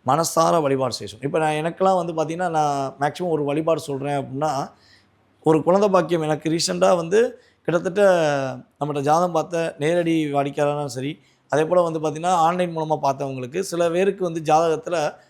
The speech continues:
குழந்தை பாக்கியத்துக்கான வாய்ப்பு இருக்கு, ஆனா அது தடை இருக்குங்கிறத உணரணும்.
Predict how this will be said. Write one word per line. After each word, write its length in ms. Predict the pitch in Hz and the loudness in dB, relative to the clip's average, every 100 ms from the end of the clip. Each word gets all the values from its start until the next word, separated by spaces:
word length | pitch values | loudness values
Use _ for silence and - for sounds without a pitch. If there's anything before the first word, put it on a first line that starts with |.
| _ - | _ 0
குழந்தை 260 | 175 202 | 2 4
பாக்கியத்துக்கான 580 | 190 180 165 156 170 151 | 4 2 0 -2 0 2
வாய்ப்பு 400 | 143 196 233 - | 2 2 2 -2
இருக்கு, 320 | 185 165 190 - | -2 -4 -6 -4
ஆனா 160 | 160 | -2
அது 180 | 180 160 | 0 0
தடை 380 | - 160 214 208 | 0 2 2 2
இருக்குங்கிறத 520 | 170 170 151 151 139 | 0 -4 -6 -4 -4
உணரணும். 280 | 113 98 92 | -8 -16 -20